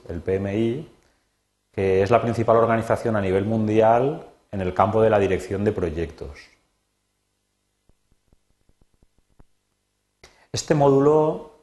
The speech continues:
eh, es com-, ya complementa y amplía ya ciertos conceptos que ya fueron introducidos en otro módulo de aprendizaje denominado Introducción a la Gestión de Proyectos.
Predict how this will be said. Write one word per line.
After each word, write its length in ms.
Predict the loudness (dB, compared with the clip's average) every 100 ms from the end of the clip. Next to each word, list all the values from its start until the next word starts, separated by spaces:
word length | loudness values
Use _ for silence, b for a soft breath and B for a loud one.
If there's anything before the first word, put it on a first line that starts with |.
| _ -8
eh, 520 | -6 -2 0 2 0 -4
es 100 | -2
com-, 300 | 0 0 0
ya 140 | 0
complementa 540 | 2 2 2 0 2 2
y 60 |
amplía 480 | 2 2 2 4 6
ya 120 | 4
ciertos 300 | 2 0 -2
conceptos 500 | -2 -4 -2 -2 -4
que 120 | -2 -2
ya 80 |
fueron 240 | 0 -2 -2
introducidos 880 | -2 -2 -2 -2 -4 -2 -2 -4 -10
en 120 | -8
otro 200 | -4 -2
módulo 280 | 0 0 2
de 80 | 0
aprendizaje 720 | 0 -6 -8 -6 -6 -4 -6
denominado 580 | -6 -8 -8 -8 -6 -6
Introducción 560 | -6 -8 -8 -10 -10
a 40 | -10
la 60 |
Gestión 400 | -10 -14 -12 -10
de 80 | -10
Proyectos. 800 | -10 -8 -8 -8 -10 -10 -12